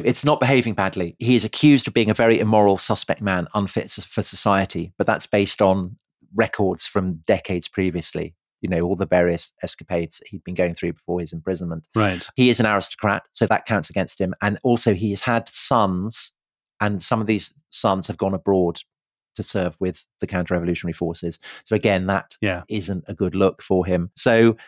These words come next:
Speaker 1: with that against his name at the height of the terror, I mean, it looks really terrible. So Marie Constance, his, his, um, partner, is able to kind of dole out bribes and get him moved to, um, a, a better prison,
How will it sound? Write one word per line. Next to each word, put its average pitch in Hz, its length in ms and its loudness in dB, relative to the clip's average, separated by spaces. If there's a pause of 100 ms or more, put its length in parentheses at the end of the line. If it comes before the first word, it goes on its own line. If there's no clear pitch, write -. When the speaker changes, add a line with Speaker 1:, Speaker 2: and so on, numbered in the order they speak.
(260)
Speaker 1:
with 123 220 0
that 143 260 0
against 117 400 -2
his 104 160 -2
name 95 440 0 (300)
at - 60 0
the 104 80 -4
height 104 220 0
of - 60 -14
the - 60 -8
terror, 87 440 0 (220)
I - 60 -4
mean, 101 140 -2
it 98 100 -2
looks 113 320 -2
really 110 460 4
terrible. 95 600 -2 (380)
So 131 140 0
Marie 139 160 4
Constance, 123 520 2
his, 104 240 -2
his, 110 340 0
um, 95 280 2
partner, 95 560 0 (120)
is 113 260 0
able 110 300 2 (100)
to 101 340 0 (320)
kind 107 140 0
of 90 100 -2
dole 110 260 6
out 90 200 -2
bribes 104 420 2
and 95 100 -2
get 101 180 2
him 101 260 -2
moved 104 480 2
to, 95 500 0
um, 92 420 -2
a, - 120 -2 (140)
a 104 60 -6
better 90 300 0
prison, 87 480 -2